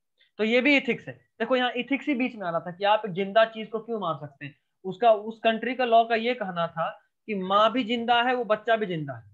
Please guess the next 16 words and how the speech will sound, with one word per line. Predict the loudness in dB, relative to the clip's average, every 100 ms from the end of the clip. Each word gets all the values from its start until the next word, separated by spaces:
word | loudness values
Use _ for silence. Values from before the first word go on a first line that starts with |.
| _ -16
हम | -14 -8 -2
एक | 0 -2 -6
को | -2
बचाने | -2 0 -2
के | -4
लिए | -6
दूसरे | -6 -6
को | -8
क्यों | -8 -2
मारें, | -2 -2 -4
दोनों | -6 -6
ही |
तो | -8
जिंदगी | -10 -12 -10
ही | -12 -14
है, | -20